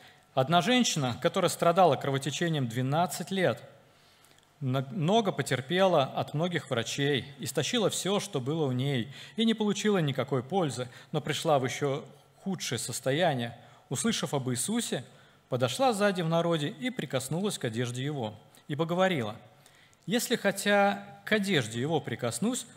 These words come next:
то выздоровею». И тотчас иссяк у нее источник крови.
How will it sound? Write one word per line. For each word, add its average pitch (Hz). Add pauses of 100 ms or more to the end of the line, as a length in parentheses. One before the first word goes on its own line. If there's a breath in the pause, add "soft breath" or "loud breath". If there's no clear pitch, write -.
(140)
то 254
выздоровею». 104 (920 soft breath)
И 120
тотчас 226
иссяк 156
у 127
нее 127
источник 143
крови. 131